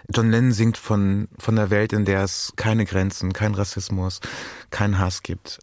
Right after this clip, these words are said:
Eine Welt, in der wir zusammenleben könnten, also eine, eine totale Utopie.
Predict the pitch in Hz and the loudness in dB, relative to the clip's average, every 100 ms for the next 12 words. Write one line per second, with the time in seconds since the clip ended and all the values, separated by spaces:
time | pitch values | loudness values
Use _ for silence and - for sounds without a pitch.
0 | - 92 98 101 98 98 101 104 - 101 | -6 0 2 2 0 0 0 0 0 0
1 | 98 98 98 95 98 101 87 80 87 95 | 2 2 0 0 0 0 -2 -2 -2 -2
2 | - 95 92 85 85 90 - 101 95 90 | 0 -2 0 0 -2 -4 -4 -2 -2 -4
3 | 90 - 98 | -8 -4 -6